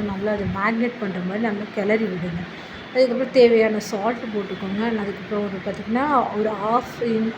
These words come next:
ஹாஃப் ஸ்பூன் வந்து மஞ்சத்தூள் போட்டு ஆட் பண்ணிக்கிட்டேன். போட்டு நல்லா மிக்ஸ் பண்ணிவிட்டு, அந்த கிரேவிக்கு, அதாவது உங்களுக்கு தொக்குக்கு தேவையான உப்பு போட்டுக்கோங்க. போட்டாச்சு. அதுக்கப்புறம் பார்த்திங்கன்னா, ரெண்டு ஸ்பூனு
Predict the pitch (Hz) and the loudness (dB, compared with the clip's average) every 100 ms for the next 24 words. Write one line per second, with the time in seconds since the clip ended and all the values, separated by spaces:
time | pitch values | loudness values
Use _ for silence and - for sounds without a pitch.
0 | 208 233 240 - - 254 262 226 214 311 | -2 -2 -2 -10 -6 -4 -2 0 2 0
1 | 277 196 185 226 226 208 208 190 185 185 | 0 -2 -4 -4 -4 -4 -6 -8 -8 -8
2 | - 208 180 170 165 208 311 - - - | -6 -6 -6 -6 -6 -6 -6 -10 -14 -14
3 | - - 233 247 220 202 208 202 - - | -10 -4 -2 0 0 -2 -4 -6 -6 -4
4 | 202 180 226 359 415 - - - - - | -4 -2 -4 -4 -8 -12 -14 -14 -12 -10
5 | - - - - 233 220 214 208 208 190 | -6 -4 -4 -4 0 2 4 4 4 6
6 | 233 269 262 240 - 208 214 226 254 233 | 8 8 6 -2 -2 0 2 2 2 2
7 | 208 220 - 269 - 240 214 202 196 196 | 2 -2 -2 -4 2 4 4 2 0 -2
8 | 233 349 311 226 190 - 262 220 185 180 | -2 -2 -4 -8 -8 -6 -6 -4 -4 -6
9 | 180 170 185 262 - - - - - - | -6 -4 -4 -4 -6 -12 -12 -12 -12 -4
10 | 226 196 190 - 269 269 208 208 - 220 | -2 -2 -6 -4 -4 -2 -4 -6 -4 -4
11 | 202 180 196 208 277 233 214 226 302 - | -2 -4 -4 -2 0 2 2 2 0 -2
12 | - 233 202 220 | -2 -2 0 -2